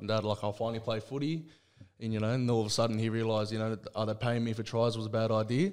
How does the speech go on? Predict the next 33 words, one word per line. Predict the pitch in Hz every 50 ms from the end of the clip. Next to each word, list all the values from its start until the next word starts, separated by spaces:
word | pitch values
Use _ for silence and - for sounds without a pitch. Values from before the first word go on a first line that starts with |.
| - - - - 143 - -
<laughs> | - 117 - - 139 117
You | - 120
know, | 117 117 117
so | 113 - 117
then, | 110 113 110 113
um, | 110 110 107 104 107
you | 117 123
know, | 135 127 110 104 - - -
no, | 120 117
but | 113 120
ever | 127 120
since | - 127 120 107 -
then, | 123 120
you | 120 117
know, | 110 107
I | 107
stuck | 107 - - 113 110 -
with | 123 120 123
it, | 131
you | 120 117 117
know, | 110 107
f-, | 101 98 - - - - 90 - -
you | 120
know, | 110 107
really | 104 117 113 110
found | - 110 107 104
a | 101
passion | - 117 110 - - 123 113
for | - 113 113 123 135
it. | 123
And | 120 110 104 98 - - _ _ _ _ _
yeah, | 143 151 135 113 107 113 - _ -
yeah, | 120 139 143